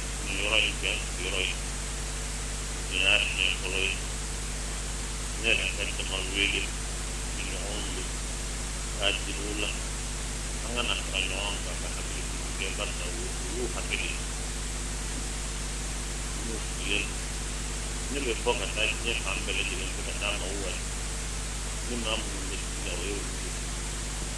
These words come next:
Ala de y'a latigɛ ninnu na. Maa yɛrɛ tun y'a dɔn k'a fɔ ko nin y'u ka hakɛ ye, ka kan ka hakɛ min latigɛ. O hakɛ latigɛ,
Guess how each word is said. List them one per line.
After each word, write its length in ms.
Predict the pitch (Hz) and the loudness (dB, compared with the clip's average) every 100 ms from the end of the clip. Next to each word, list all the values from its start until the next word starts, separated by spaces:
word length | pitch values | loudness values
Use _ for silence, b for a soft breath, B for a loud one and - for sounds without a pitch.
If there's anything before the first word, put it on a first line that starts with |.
| - | 0
Ala 140 | 113 110 | 2 4
de 80 | 98 | 4
y'a 120 | 98 | 2
latigɛ 360 | 95 90 - - | 2 0 0 -2
ninnu 240 | - - | 0 0
na. 80 | 90 - - - - - - - - - - - - - - - - | 0 0 -2 -2 -2 -2 -2 -2 -2 -2 -2 -2 -2 -2 -2 -2 -2
Maa 120 | 110 139 | 4 8
yɛrɛ 380 | 151 143 120 | 10 8 6
tun 160 | 147 143 | 4 6
y'a 160 | 123 110 104 | 8 8 8
dɔn 180 | 127 123 | 4 4
k'a 100 | 101 101 | 2 0
fɔ 180 | 101 - | -2 0
ko 100 | 120 | 0
nin 120 | 117 | 2
y'u 240 | 123 175 - | 2 2 4
ka 100 | 170 | 4
hakɛ 320 | 127 123 139 | 6 8 10
ye, 320 | 143 127 123 | 10 10 8
ka 80 | 120 120 | 6 8
kan 180 | 127 123 | 8 8
ka 80 | 104 | 4
hakɛ 280 | 120 127 135 | 2 6 6
min 160 | 117 - | 6 4
latigɛ. 280 | 127 - - - - - - - - - - - - - - - - - - - - - - - - - - - - - | 4 2 -2 -4 -4 -4 -4 -4 -4 -4 -4 -4 -4 -2 -2 -2 -2 -2 -2 -2 -2 -2 -2 -2 -2 -2 -2 -2 -2 -2
O 60 | - | -2
hakɛ 240 | 120 123 | 0 2
latigɛ, 460 | 127 120 127 139 | 4 2 4 4